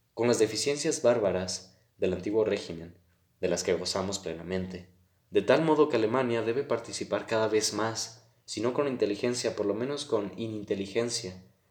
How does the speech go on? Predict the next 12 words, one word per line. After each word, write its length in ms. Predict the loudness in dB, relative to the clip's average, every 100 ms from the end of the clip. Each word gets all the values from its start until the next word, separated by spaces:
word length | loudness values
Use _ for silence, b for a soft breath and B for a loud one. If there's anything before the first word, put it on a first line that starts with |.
| _
de 100 | 2
las 120 | 2 2
formaciones 560 | 0 0 -4 -4 -4
estatales 580 | -4 -4 -2 0 0 -2
que 100 | -4
están 260 | -2 -4 0
por 140 | 0
encima 480 | 0 -4 -4 -4 -2
de 100 | -2
su 120 | -4
statu 360 | -4 -6 -4 -6
quo. 400 | -2 -2 -4